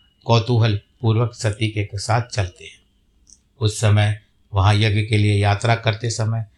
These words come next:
सब ओर से महान उत्सव होने लगा।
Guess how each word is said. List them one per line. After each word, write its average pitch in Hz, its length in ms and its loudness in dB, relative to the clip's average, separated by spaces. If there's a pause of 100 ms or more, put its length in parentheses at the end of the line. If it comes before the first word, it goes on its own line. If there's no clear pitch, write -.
(240)
सब 107 260 0
ओर 113 140 4
से 110 160 -2
महान 104 380 2
उत्सव 113 440 -2
होने 98 260 -2
लगा। 87 340 -14